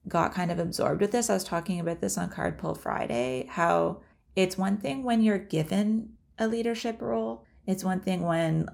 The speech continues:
like, you know, my dance teacher asked me to lead the exercises. And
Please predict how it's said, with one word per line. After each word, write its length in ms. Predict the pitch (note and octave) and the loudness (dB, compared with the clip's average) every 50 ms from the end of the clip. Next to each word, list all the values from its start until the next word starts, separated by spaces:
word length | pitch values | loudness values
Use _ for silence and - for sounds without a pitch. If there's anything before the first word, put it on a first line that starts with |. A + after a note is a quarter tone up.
| - | -6
like, 560 | - D#3+ E3 - - - - - - - - _ _ _ - | -2 0 2 2 2 0 -2 -4 -10 -20 -20 _ _ _ -8
you 140 | - E3+ D#3+ | -4 -2 -2
know, 400 | D#3 D3+ D#3+ D#3+ - - - - - | 0 0 0 0 -2 -2 -6 -8 -4
my 400 | - F3+ E3 E3 D#3+ D#3 D3+ - - - | -2 -2 0 0 0 0 -2 -4 -4 0
dance 320 | - F#3+ F#3 F3 D#3+ - | 2 2 2 2 -2 -4
teacher 600 | - - F#3 F3+ - - E3 D#3+ D#3+ E3 E3 D#3+ - - - _ - - - | -4 -4 -4 -4 -2 0 0 0 0 0 -2 -6 -14 -20 -20 _ -18 -8 -2
asked 360 | C#3+ D3+ E3+ F#3+ F#3+ - - | 0 0 0 0 -2 -4 -4
me 260 | A#3 A3+ A3+ A3+ A3+ A3 | 0 2 4 4 4 4
to 120 | A3+ A3 | 2 0
lead 320 | G#3+ A3 G#3+ G#3+ G#3 G#3 | 2 2 2 0 0 2
the 380 | - G#3 G3+ G3+ G3 G3 G3 G3 - | 2 4 4 6 6 4 2 2 -2
exercises. 1200 | - F#3 F#3 - - F#3+ F#3 F#3 - F#3+ F#3 F3+ F3+ F3+ - F3+ F3 F3 F3+ F3 E3+ - - - _ _ _ - | -4 -4 -4 -4 -6 -6 -4 -4 -4 -2 -2 -2 -2 -4 -2 -2 -2 -2 -2 -4 -4 -8 -12 -14 _ _ _ -6
And 640 | F#3+ F3 F3 F3+ E3+ E3+ - D#3+ E3 E3+ F3 - - | -4 -2 -2 -2 -2 0 0 0 0 0 -2 -4 -6